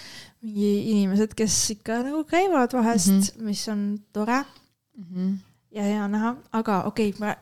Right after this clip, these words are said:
Speaker 1: ma, a-, a-, ma alustan sellest nädalast üldse, ma hakkan, äh, otsast peale. Illekaart Tartu maik.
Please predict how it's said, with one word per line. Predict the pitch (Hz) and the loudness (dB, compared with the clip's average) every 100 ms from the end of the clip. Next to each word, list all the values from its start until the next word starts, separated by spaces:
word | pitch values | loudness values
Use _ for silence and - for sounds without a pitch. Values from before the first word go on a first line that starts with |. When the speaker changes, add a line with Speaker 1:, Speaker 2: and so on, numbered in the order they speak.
| - | -8
Speaker 1:
ma, | 233 269 - | -2 -2 0
a-, | 247 - | 0 4
a-, | 247 - | 4 2
ma | - 247 | 0 2
alustan | 240 - 202 | 2 0 -2
sellest | 190 185 | -2 0
nädalast | 208 208 196 | 0 0 -2
üldse, | 208 208 208 | -4 -4 -2
ma | 208 208 | -2 -2
hakkan, | 202 180 - _ _ _ _ _ - | -2 -4 -4 _ _ _ _ _ -14
äh, | - - | -8 -6
otsast | - 220 190 180 | 0 0 0 0
peale. | 202 180 180 - - - - - - _ | 2 2 0 -6 -16 -14 -16 -18 -20 _
Illekaart | - 254 269 233 190 190 190 - | 0 2 4 2 4 2 2 0
Tartu | 196 196 - | 0 0 -2
maik. | 196 196 185 - - | 2 2 0 -4 -8